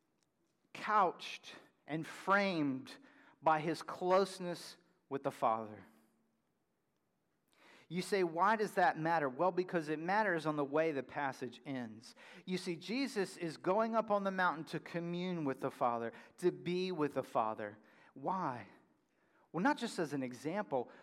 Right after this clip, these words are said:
but because he loves the Father and he is the image of the invisible God. He is so close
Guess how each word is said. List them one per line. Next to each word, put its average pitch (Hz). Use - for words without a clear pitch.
but 175
because 175
he 190
loves 180
the 170
Father 160
and 170
he 196
is 160
the 131
image 190
of 156
the 151
invisible 156
God. 160
He 214
is 175
so 196
close 196